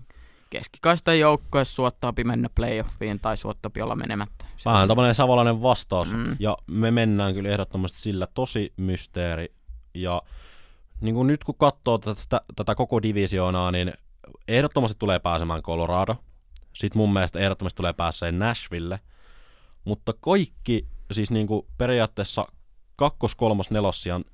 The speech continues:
Speaker 2: sijat, niin tota, Dallas, miksei, Winnipeg, miksei, saint Louis, miksei, Minnesota, miksei.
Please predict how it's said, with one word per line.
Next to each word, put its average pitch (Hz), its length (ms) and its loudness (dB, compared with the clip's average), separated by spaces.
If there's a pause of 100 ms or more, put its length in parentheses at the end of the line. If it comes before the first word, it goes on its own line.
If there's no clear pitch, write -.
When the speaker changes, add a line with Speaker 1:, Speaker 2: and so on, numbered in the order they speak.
Speaker 2:
sijat, 92 500 -4 (200)
niin 90 160 -4
tota, 87 340 -2 (640)
Dallas, 175 600 4 (220)
miksei, 131 540 0 (220)
Winnipeg, 135 480 0 (300)
miksei, 110 560 -2 (800)
saint 120 340 2
Louis, 110 220 2
miksei, 101 360 0
Minnesota, 90 500 -4 (100)
miksei. 78 380 -8